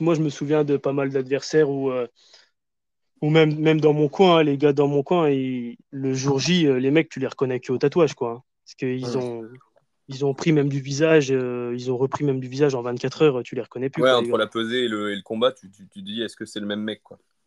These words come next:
Speaker 1: Ouais, ouais, moi, j'en ai eu des, même des mecs dans mon coin, hein, ils m'ont demandé si c'était bien le même. Je dis, ouais, ouais, il a le même tatouage, quoi, mais <laughs>
Speaker 2: Euh.
Speaker 1: on, c'est... Ouais, ouais, c'est, euh,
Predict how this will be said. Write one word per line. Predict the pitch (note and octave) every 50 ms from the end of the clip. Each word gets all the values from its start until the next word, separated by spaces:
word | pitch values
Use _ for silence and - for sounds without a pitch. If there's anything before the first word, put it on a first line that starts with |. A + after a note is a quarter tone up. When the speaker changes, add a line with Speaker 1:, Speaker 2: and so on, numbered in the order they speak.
| _ _ _ _ _ _ -
Speaker 1:
Ouais, | C3+ C#3 C#3
ouais, | C#3+ D3+ D3 C#3+ C3
moi, | C#3 D3 C#3+
j'en | C3 C3 C3
ai | C3+ C#3+
eu | E3+ E3+ D#3
des, | C3+ C#3 C3+
même | C3 C3+ C3+ C3+
des | C3+ C3+
mecs | C3+ C#3 C3 C3
dans | C3+ B2+
mon | C3 C3 B2+
coin, | - F3 F3 D#3 C#3
hein, | B2+
ils | B2 B2
m'ont | B2 B2+ B2
demandé | B2 B2+ C3 C#3 C#3
si | C3+
c'était | - - B2
bien | A#2+ B2+ B2+
le | D3+
même. | F3 F3+ D#3 C3 A#2+
Je | A#2 B2
dis, | B2+ B2 B2+
ouais, | B2+ C3+
ouais, | D3+ D#3 D3
il | C#3 B2
a |
le | A#2+ A#2+
même | B2 A#2+
tatouage, | A#2+ C#3 C3+ - F3+ D#3+ C3 B2+
quoi, | B2+ B2
mais | B2 B2+ A#2+
<laughs> | - - C#3+ - - - - - - - - - C#3+
Speaker 2:
Euh. | A#2 A2+ A2+ A#2 A2+ A2+ A2
Speaker 1:
on, | B2 A#2+ B2 C3+
c'est... | - - _ _ - B2+ A#2+ - - - A#2+ _ _
Ouais, | C3+ C#3 C#3+
ouais, | C#3+ C3+ B2+
c'est, | - - B2+ A#2+ A#2
euh, | A2+